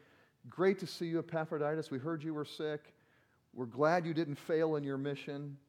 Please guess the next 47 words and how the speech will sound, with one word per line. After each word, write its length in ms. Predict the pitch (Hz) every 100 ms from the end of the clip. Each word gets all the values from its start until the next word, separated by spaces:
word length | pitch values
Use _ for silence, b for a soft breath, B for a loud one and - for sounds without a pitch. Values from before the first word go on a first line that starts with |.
| -
Seems 200 | - 165
like 160 | 143 135
Paul's 340 | 165 160 156
failing 340 | 160 147 139
in 200 | 143 139
his, 160 | 143 147
in 160 | 135 127
his 200 | 143 135
mission. 440 | 135 135 135 135 B B B
And 100 | -
so 140 | - 147
this 300 | 139 151 -
letter, 340 | 170 180 160
then 160 | 131 135
they're 120 | 131
gonna 200 | 123 127
meet 240 | 127 170
together 360 | 175 139 147 151
as 100 | 139
a 60 | 131
church, 400 | - 147 147 107
and 120 | 101
this 160 | 95 -
letter's 400 | 156 160 156 127
gonna 220 | 127 123
be 320 | 104 120 117 -
opened 400 | 135 156 143 135
up, 300 | 123 131 127 B B
and 100 | 123
they're 80 | 131
gonna 140 | 127
be 120 | 117 117
reading 380 | 131 170 175
through 280 | 160 151 139
it. 80 | 143
Then 120 | 120
all 140 | 131 147
of 80 |
a 80 | 139
sudden, 420 | - 147 139 110
"Hey, 540 | 123 180 240 220 147 127
church, 680 | - 156 151 170 170 - - B B B
there's 220 | 175 226 -
two 240 | - 240
women 600 | 180 208 156 113 107 104 131 -
in 160 | 139
conflict." 680 | 131 135 123 113 95 - -